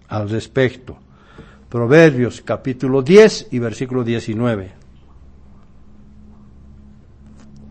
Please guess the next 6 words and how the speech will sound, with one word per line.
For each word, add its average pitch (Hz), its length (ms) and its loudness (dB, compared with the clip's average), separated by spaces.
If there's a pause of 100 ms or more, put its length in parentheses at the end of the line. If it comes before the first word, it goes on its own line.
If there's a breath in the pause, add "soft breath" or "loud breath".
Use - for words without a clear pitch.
(320)
Proverbios 117 640 2
capítulo 147 540 0
diez 190 320 8
y 120 100 -6
versículo 120 440 -4
diecinueve. 117 640 -2